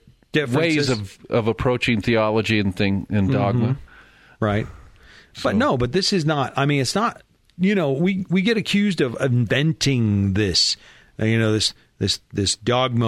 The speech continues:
Speaker 1: of the Immaculate Conception. It's, like, invented. It's not true.
Speaker 2: Well
Speaker 1: It was a belief of the early church.
Speaker 2: Correct. And, and remember, too, that,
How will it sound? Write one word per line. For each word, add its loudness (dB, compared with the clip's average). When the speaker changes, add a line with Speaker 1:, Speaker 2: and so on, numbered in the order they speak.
Speaker 1:
of -4
the 2
Immaculate 0
Conception. 0
It's, -2
like, 0
invented. 0
It's -8
not 2
true. 2
Speaker 2:
Well -2
Speaker 1:
It 0
was 0
a 0
belief 2
of -2
the 2
early 2
church. -2
Speaker 2:
Correct. -2
And, 0
and 0
remember, 0
too, -2
that, 0